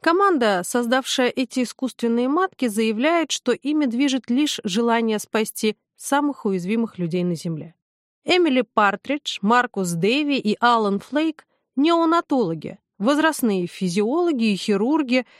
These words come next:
в детской больнице Филадельфии. Они работают с крайне недоношенными детьми. После трёх лет доработок и отладок их последний прототип, биомешок,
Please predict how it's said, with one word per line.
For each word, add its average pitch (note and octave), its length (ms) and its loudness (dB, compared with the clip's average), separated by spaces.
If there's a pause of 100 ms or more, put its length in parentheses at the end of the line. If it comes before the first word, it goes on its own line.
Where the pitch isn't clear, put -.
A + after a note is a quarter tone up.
(160)
в G3+ 60 -6
детской C#4 340 0
больнице G3+ 540 0
Филадельфии. A3 800 -2 (260)
Они B3+ 220 4
работают B3+ 500 0
с - 100 -8
крайне B3 520 0
недоношенными G#3 840 0
детьми. F3+ 520 -8 (540)
После B3+ 260 0
трёх D4+ 320 -2
лет A3+ 220 0
доработок G#3 560 0
и - 20 4
отладок A3+ 560 0
их - 180 -4
последний G#3 540 0
прототип, A3 640 -2 (180)
биомешок, G3+ 800 0